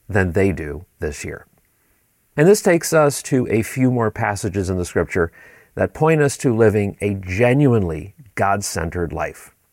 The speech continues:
Proverbs three five through six says, "Trust in the Lord with all your heart, and do not lean on your own understanding. In all your ways acknowledge him, and he will make straight your paths." Indeed,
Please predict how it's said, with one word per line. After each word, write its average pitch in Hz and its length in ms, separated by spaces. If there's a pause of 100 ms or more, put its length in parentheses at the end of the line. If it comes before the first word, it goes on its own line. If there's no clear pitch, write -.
Proverbs 127 500
three 120 220
five 120 340
through 98 180
six - 360
says, 87 280
"Trust 151 400
in 104 80
the 95 80
Lord 113 420
with 90 220
all 90 160
your 82 200
heart, 82 380
and 98 160
do 107 100
not 110 240
lean 110 220
on 98 160
your 95 260
own 127 300
understanding. 95 720 (380)
In 107 120
all 120 160
your 139 140
ways 123 260
acknowledge 113 440
him, 85 260
and 87 120
he 95 100
will 101 140
make 92 340
straight 113 580 (300)
your 95 160
paths." 127 540 (580)
Indeed, 120 580